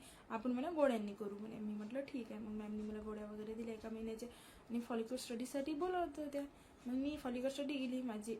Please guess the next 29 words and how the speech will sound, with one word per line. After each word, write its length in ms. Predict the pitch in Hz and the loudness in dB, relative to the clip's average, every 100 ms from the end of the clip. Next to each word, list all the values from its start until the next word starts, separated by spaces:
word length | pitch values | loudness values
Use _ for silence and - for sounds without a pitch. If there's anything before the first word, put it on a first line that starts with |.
| - | 2
एग 180 | 226 233 | 4 4
वगैरे 320 | 240 247 269 | 2 4 2
छानपैकी 480 | 269 240 240 254 277 | 2 0 2 2 2
बनायला 400 | 285 302 294 285 | 2 2 2 2
लागली. 300 | 262 240 262 | 2 0 -2
ते 120 | 269 | 0
आपण 220 | 262 269 | 0 2
मंथमध्ये 520 | 262 247 240 254 233 247 - - - - | 2 2 0 0 0 -2 -6 -18 -16 -2
म्हणजे 260 | 240 247 269 | 4 6 6
गोळ्यांनीच 520 | 247 285 302 262 220 | 6 8 8 6 4
बनली 320 | 214 214 208 214 | 0 0 2 2
एग. 240 | - 202 208 | 2 0 0
म्हणजे 280 | 202 214 220 | 0 2 2
मला 220 | 220 214 | 2 0
ए-, 200 | 180 208 | 0 0
जेवढा 280 | 214 214 240 247 | 0 2 2 2
मशानकर 420 | 226 226 233 254 | 2 2 2 2
सरांकडे 420 | 262 240 247 262 254 | 0 0 2 0 0
खर्च 200 | 247 240 | 0 0
आला, 160 | 277 285 | 0 2
तेवढा 200 | 247 240 247 - | 2 0 -2 -4
कुठल्याच 280 | 285 269 285 | -4 2 0
प्रकारचा 400 | - 226 233 226 | 2 -2 0 0
मॅमकडे 340 | 240 226 220 240 | 0 0 0 0
आला 180 | - 269 | 2 2
नाही. 120 | 208 - - - - | 0 -6 -14 -16 -4
म्हणजे 240 | 240 233 240 240 | 4 6 4 2
त्यांनी 260 | 226 226 | 2 2
मला 280 | 247 233 240 | 2 2 0